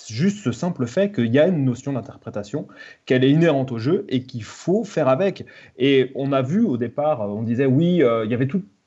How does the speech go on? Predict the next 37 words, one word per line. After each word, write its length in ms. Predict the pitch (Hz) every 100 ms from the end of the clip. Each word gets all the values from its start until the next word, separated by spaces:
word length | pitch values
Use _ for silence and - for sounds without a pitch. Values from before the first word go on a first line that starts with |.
| -
toujours 240 | 180 220
des 100 | 147
polémiques 380 | 135 165 185 196
sur 120 | 135
l'arbitrage 600 | 143 156 160 - 139 113
au 40 |
départ. 320 | 101 98 98 107
Il 60 | 107
y 40 |
a, 220 | 98 98
je 100 | 98
parle 140 | - 113
de 40 |
ça 120 | 110
il 40 | 135
y 40 |
a 20 |
quelques 260 | 110 120 123
années, 160 | 120 113
avant 200 | 123 143
la 80 |
var. 280 | 120 95 - _ - - _
On 200 | - 123
a 40 | 160
introduit 380 | 190 165 127
la 120 | 127 113
var, 440 | 143 196 254 - 131
maintenant 240 | 123 160
la 100 | 151
polémique 380 | - 127 151 175
s'est 80 | 123
déplacée 420 | 120 123 - 196
sur 540 | 202 - - 185 180
l'outil 500 | 127 156 190 - 220
et 80 | 185
son 220 | 139 175
utilisation. 560 | 175 185 160 147 139